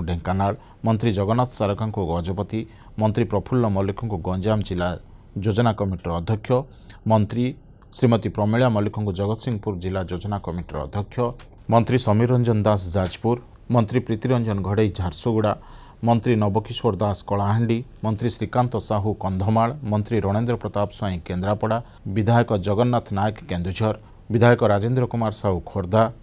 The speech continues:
ବିଧାୟକ ରଘୁରାମ ପଡ଼ାଲ କୋରାପୁଟ, ମନ୍ତ୍ରୀ ତୁଷାରକାନ୍ତି ବେହେରା ମାଲକାନଗିରି, ମନ୍ତ୍ରୀ ଅଶ୍ୱିନୀ ପାତ୍ର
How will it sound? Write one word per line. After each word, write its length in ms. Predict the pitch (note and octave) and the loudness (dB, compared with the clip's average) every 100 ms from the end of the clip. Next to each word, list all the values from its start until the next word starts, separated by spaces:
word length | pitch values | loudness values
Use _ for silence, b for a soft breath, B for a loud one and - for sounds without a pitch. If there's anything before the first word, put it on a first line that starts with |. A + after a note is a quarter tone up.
| - F#2+ | -12 -4
ବିଧାୟକ 320 | G#2 A2+ A2 G2+ | 2 2 2 0
ରଘୁରାମ 360 | G2 G#2 A#2 G2+ | 2 2 2 2
ପଡ଼ାଲ 320 | G2+ G#2 F2+ - | 2 2 2 -2
କୋରାପୁଟ, 400 | F2+ D#2+ D#2+ A#2 - - - | -2 -2 0 -2 -2 -20 2
ମନ୍ତ୍ରୀ 260 | A#2 A2 B2+ | 2 4 2
ତୁଷାରକାନ୍ତି 680 | A#2 G#2+ C3 B2+ A#2 G#2 G#2 | 2 0 2 2 -2 -2 -2
ବେହେରା 360 | F2+ G2+ A#2+ G2 D#2+ | -2 0 0 0 -2
ମାଲକାନଗିରି, 640 | G2 F2+ A2+ A2 G#2 A2+ B2 B - _ _ - | -4 -2 -2 0 -2 -4 -6 B -20 _ _ 2
ମନ୍ତ୍ରୀ 240 | A#2 A2 A#2 | 2 4 2
ଅଶ୍ୱିନୀ 340 | F#2 - C3 A#2 | 2 0 0 2
ପାତ୍ର 240 | G2+ F2+ | 0 -2